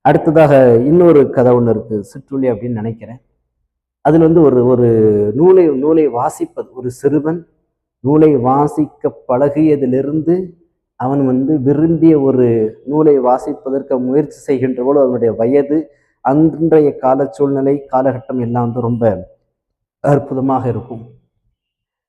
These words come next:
அதுபோல வந்து ஒரு கதையில வந்து கதையினுடைய நாயகன் தன்னுடைய நட்பு வட்டங்களை சில வருடங்களுக்கு பிறகாக, திருமணத்திற்கு பிறகாக, ஆஹ்,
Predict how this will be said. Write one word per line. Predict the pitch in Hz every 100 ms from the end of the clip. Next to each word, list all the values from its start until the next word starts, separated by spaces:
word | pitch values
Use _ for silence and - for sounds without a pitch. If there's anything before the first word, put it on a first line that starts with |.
| _
அதுபோல | - 147 165 185 180
வந்து | 156 160 175 143 131 117 113
ஒரு | 143 165
கதையில | 170 151 160
வந்து | 151 147 160
கதையினுடைய | 139 139 151 143 135
நாயகன் | 120 131 156 156 147
தன்னுடைய | 139 135 127 117
நட்பு | 117 123 _ 170
வட்டங்களை | 135 131 143 139 123
சில | - 123
வருடங்களுக்கு | 117 127 151 143 131 127
பிறகாக, | - 120 131 127 120 139
திருமணத்திற்கு | - 135 139 135 117 110 _
பிறகாக, | 123 123 139 110 135 - _ _ _ _
ஆஹ், | - 127 113 113